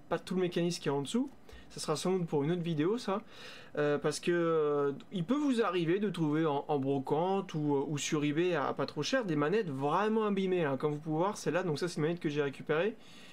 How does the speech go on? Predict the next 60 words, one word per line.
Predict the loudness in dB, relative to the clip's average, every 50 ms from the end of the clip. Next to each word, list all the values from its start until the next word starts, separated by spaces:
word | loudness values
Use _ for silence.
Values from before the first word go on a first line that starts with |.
| -20 -20 -20 -20 -20 -12 -4
qui | -2
a | 0 2
vraiment | 2 2 2 2 2 2 2 2 2 2
un, | 2 2 2 2 2 0 -2 -4 -8 -18 -20 -20 -20 -16 -6 -2
un, | 0 0 2 2 2 2 0 0 0 -2
un | -2 -4
stick, | -2 -4 -6 -6 -2 -2 -2 0 2
là | 2 2
en | 2
l'occurrence, | 2 0 -2 0 0 2 2 0 0 -2
là, | -4
complètement | -4 -4 -2 -2 0 0 0 0 0 0 2 2 2 2 0 0 2 2 2
défoncé. | 2 0 0 0 0 -2 0 0 0 0 2 2
Et | 2
encore, | 2 2 0 2 0 0
enfin, | 0 0 -2 -4 -4 -4 -8
j-, | -10 -6 -6
j'ai | -4 0 0 2 2
vu | 2 0
bien | 2 2 0 0
pire, | 0 -2 0 0 2 2
hein, | 2 0
j'ai | 0 0 0
vu | 0 0
des | 0 0 -2
sticks | -2 -2 -4 -6 -4
qui | -4
étaient | -4 -2 -2 -2
carrément, | 0 0 2 2 2 2 2 2 2 2 2
euh, | 2 2 2 2 0 -2 -6 -18 -20 -18 -18 -18 -18 -18 -18 -18 -16 -8 -6 -6 -4
poncés | 0 0 0 0 2 0 0 0
sur | 2 0 0
le | 2 2 2
dessus. | 0 2 0 0 2 2
Parce | 2 0 0 -2
qu'en | 0 0 0
fait, | 2 2 0 0 0 -2
de | 0 0 0
base, | 2 2 2 2 0 2 2
euh, | 2 2 0
si | 0 -2 -4 -2
vous | 2
voulez, | 2 2
il | 2
y | 2
a | 0
une | 0
esp-, | -2 -4 -8 -6
il | -2
y | 0
a |
une | 0
espèce | 0 0 0 0 0 2
de | 2 2
relief | 2 2 0 2 2 2 0 0
sur | -2 -2 -2 -2
le | 0
dessus | 0 -2 -2 -2 -6
du | -8 -6
stick. | -4 -4 -4 -4 -6 -14